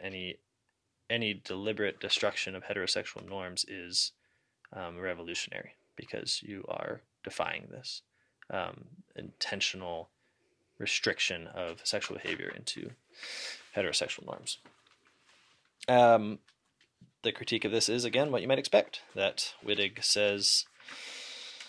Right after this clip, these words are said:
or Butler says, that the presumption is still this universal human.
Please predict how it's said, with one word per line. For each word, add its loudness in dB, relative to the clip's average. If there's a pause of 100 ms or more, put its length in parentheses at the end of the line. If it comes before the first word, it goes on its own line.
(300)
or 8
Butler 12
says, 6 (300)
that 4 (880)
the -4
presumption 2
is 2
still 4
this 2 (580)
universal -2
human. -6